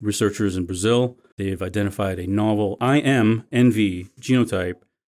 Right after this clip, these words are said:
that's discovered in Brazil. It's closely related to other strains in Indonesia. It's really important. In, in, uh, indus-, these articles are really important to learn about these diseases because sharing this information about this stuff is one of the greatest values of the Advocate and of the, the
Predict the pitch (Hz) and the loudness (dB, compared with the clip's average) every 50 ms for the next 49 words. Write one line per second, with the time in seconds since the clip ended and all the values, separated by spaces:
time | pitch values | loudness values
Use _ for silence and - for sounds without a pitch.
0 | _ _ _ _ - 98 90 - - - - - 123 107 101 95 95 95 87 95 | _ _ _ _ -8 -8 -8 -6 -6 -6 -2 0 0 2 2 2 0 -2 -2 -4
1 | 90 92 107 110 110 110 110 110 107 104 - - - 120 - - - - 131 131 | -2 0 2 2 4 4 2 0 0 -4 -8 -12 -12 -12 -12 -4 0 0 2 2
2 | - 123 117 117 113 113 107 104 - 113 110 104 104 98 - - 110 107 104 95 | 2 0 2 2 2 2 2 0 -2 -2 -2 -2 -2 -4 -2 0 2 2 2 2
3 | 95 98 101 98 95 95 98 101 98 98 98 104 104 107 107 104 - _ _ - | 0 0 0 0 0 0 0 0 0 0 0 0 0 -2 -2 -4 -6 _ _ -10
4 | 139 131 - - - - 156 185 226 226 214 190 - - 165 151 139 127 120 117 | -10 -10 -10 -12 -8 -2 0 2 4 4 4 2 2 2 2 2 4 4 4 4
5 | 117 123 113 113 - 160 - 131 127 - 117 110 104 - - 123 120 117 - - | 4 2 0 0 0 0 0 0 0 2 0 -2 -2 0 2 2 2 2 0 -4
6 | - _ _ _ 156 123 120 120 127 127 123 123 123 123 110 104 107 110 104 98 | -14 _ _ _ -6 -4 -2 0 2 2 2 2 2 0 0 0 2 2 2 2
7 | - 117 107 98 95 90 92 92 95 101 113 113 113 110 104 110 107 110 107 104 | 2 0 0 0 0 -2 -4 -6 -2 0 2 4 4 4 2 2 0 0 -2 -2
8 | 98 - - 104 95 104 101 98 98 95 - - 104 - 107 98 95 92 92 - | -2 -2 -4 -4 0 0 0 0 -2 -4 -10 -10 -6 -4 -2 0 0 -2 -4 -8
9 | - _ - - - 156 160 156 147 135 - - 123 117 - 123 120 120 117 - | -14 _ -8 -2 0 2 4 4 4 4 4 2 0 2 4 4 4 4 4 2
10 | 120 110 107 107 104 104 104 104 - _ _ _ _ _ _ 127 120 - - - | 0 2 2 2 2 0 0 -2 -6 _ _ _ _ _ _ -6 -6 -4 -2 -2
11 | 123 113 110 - 117 98 117 127 131 120 101 98 92 - _ - 143 156 139 - | 0 0 0 -2 -2 0 2 2 2 2 0 -2 -6 -8 _ 0 2 2 2 2
12 | - 107 110 123 139 107 92 80 92 87 98 101 95 98 98 95 - 95 90 104 | 0 -2 0 0 0 -2 -4 -4 -6 -6 -6 -4 -4 -4 -4 -6 -6 -8 -6 -4
13 | 104 104 113 113 92 98 92 90 95 - - 104 101 | -2 -2 0 -2 -2 -4 -6 -8 -10 -12 -10 -8 -8